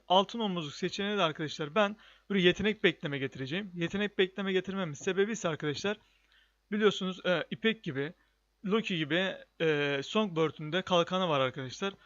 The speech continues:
Kalkanı daha seri kullanabilmek için yetenek beklemeyi getireceğim arkadaşlar buraya. Yani buraya hepsine yetenek bekleme getirmenizi öneririm.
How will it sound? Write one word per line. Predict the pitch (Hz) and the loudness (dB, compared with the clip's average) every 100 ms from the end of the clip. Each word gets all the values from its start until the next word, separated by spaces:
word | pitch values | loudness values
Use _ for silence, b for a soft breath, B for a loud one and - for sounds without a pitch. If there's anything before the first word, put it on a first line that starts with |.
| b | b
Kalkanı | - 214 202 196 151 139 | 6 6 6 0 0 0
daha | 175 | -2
seri | 185 160 143 | -2 -4 -4
kullanabilmek | 180 190 185 196 202 | -4 -2 -2 -2 -4
için | - 208 202 - | -6 -10 -12 0
yetenek | 185 196 175 139 | 2 2 -4 -2
beklemeyi | 175 - 156 151 190 b b b - | -2 -2 -6 -4 -6 b b b 0
getireceğim | 180 156 147 139 127 | 2 2 0 -2 -4
arkadaşlar | 127 139 - 151 | -6 -8 -6 -4
buraya. | 160 170 190 | 0 2 4
Yani | 190 165 147 | 4 4 2
buraya | 170 151 135 | -2 -2 -2
hepsine | 180 - 180 185 | -4 -6 -6 -2
yetenek | 170 175 180 - | 0 0 -4 -4
bekleme | 143 165 156 | -6 -6 -4
getirmenizi | 147 147 139 139 160 | -4 -6 -8 -6 -4
öneririm. | 156 143 117 | -4 -4 -8